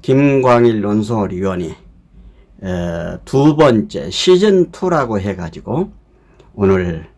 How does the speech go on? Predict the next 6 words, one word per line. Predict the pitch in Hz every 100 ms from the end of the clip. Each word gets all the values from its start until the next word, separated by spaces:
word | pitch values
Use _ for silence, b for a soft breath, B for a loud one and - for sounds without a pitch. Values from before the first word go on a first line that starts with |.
| _
한 | 95 87 87 87 - -
삼십오 | - 131 139 - 110 135
분 | 151 151 131
정도 | 117 107 107 139 156 -
방송을 | 98 87 87 78 82
했습니다. | 104 113 - 82 78 - -